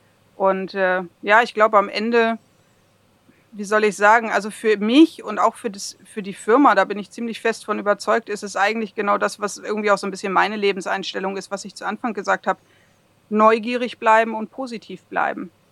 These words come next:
Das ist die Option. So gehen wir voran.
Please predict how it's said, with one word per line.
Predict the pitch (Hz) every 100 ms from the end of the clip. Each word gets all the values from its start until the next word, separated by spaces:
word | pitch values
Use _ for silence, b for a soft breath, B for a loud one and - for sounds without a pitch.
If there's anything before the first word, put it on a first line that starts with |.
| _ _ _ _ _ -
Das | 190
ist | 208 -
die | 214 196
Option. | 202 - 220 233 196 -
So | - 208
gehen | 214 214
wir |
voran. | 202 208 214 208